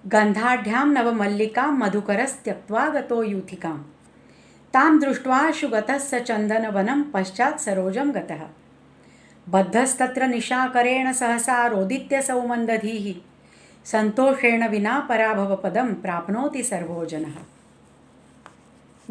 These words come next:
गंधित जाई सोडून भुंगा गेला जुईच्या फुलावरी. काही क्षणांनी चंदनवनी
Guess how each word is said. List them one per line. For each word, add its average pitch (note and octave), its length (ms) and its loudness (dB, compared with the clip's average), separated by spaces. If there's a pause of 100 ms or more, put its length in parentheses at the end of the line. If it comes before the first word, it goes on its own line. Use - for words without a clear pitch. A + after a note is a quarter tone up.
(120)
गंधित C#4 400 6
जाई A3 500 2
सोडून A#3+ 520 0
भुंगा F#3+ 540 0 (560)
गेला A#3 380 4
जुईच्या A#3+ 500 -2
फुलावरी. F3 680 -2 (760)
काही D#4 300 4
क्षणांनी C4+ 560 2
चंदनवनी A#3+ 920 0